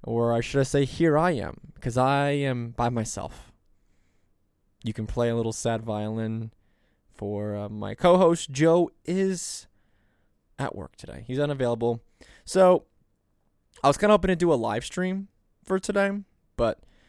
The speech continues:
those of you who listened to Monday's episode know that, um, YouTube came down hard on my YouTube account, and I can't post anything, or I can't stream anything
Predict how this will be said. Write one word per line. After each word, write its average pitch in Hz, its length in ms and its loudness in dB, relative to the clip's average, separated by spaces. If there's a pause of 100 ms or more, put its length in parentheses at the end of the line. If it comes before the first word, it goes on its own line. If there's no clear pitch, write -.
(200)
those 135 200 4
of 123 60 -4
you 131 120 -2
who 135 100 0
listened 120 420 -6 (120)
to 120 240 -4
Monday's 117 480 -6
episode 123 440 -4
know 113 360 -2
that, 107 440 -6
um, 95 380 -8 (340)
YouTube 120 460 -6
came 120 260 -4
down 104 220 -4
hard 123 320 0
on 117 80 -2
my 110 160 -6
YouTube 156 420 -10
account, 190 400 -4 (720)
and 110 520 -4
I - 20 -6
can't - 400 -6
post 247 300 -6
anything, 92 440 -10
or 92 160 -8
I 104 60 -8
can't 131 320 -8
stream 170 320 0
anything 113 540 -4